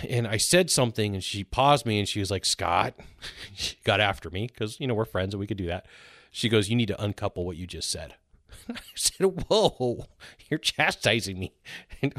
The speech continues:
hold on a second. What's up?" And, and I said something along, I'm, I'm gonna give you the gist, okay? And then I'm gonna unpack it for you. Um, I, I was struggling momentarily with a problem in my life, and I said,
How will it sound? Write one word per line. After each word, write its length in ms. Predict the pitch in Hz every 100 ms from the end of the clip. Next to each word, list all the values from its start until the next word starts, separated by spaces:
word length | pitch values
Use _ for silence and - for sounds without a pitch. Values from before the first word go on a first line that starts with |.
| -
hold 220 | 160 165 -
on 120 | 175
a 80 | 113
second. 360 | 113 104 92
What's 220 | 123 135
up?" 300 | 254 151 - _ _ - - - - 123
And, 220 | 117 120 -
and 160 | 113
I 80 | 113
said 440 | 117 - 180 202
something 460 | - 117 98 - 101
along, 380 | 104 107 110 110 123 -
I'm, 240 | 120 120 -
I'm 540 | 120 - 127 113 120
gonna 140 | 120 120
give 160 | 120
you 100 | 113
the 80 | 101
gist, 400 | 87 95 82 -
okay? 320 | 92 98 104 - - - -
And 100 | 98
then 80 | 107
I'm 120 | 107
gonna 180 | 98 104
unpack 440 | 107 - 113 90 98
it 80 |
for 160 | - 92
you. 160 | 90 - _ _ _ _ _ _ _ _ _ - - - - -
Um, 340 | 110 95 92 - _ _ _ -
I, 220 | 117 -
I 180 | 117 120
was 300 | 117 120 - -
struggling 520 | - 135 127 127 120
momentarily 600 | 117 131 139 123 117 120
with 140 | 107
a 60 | 98
problem 400 | - 104 113 117
in 60 | 117
my 80 |
life, 340 | 127 104 104 -
and 120 | 95
I 80 | 95
said, 320 | - 98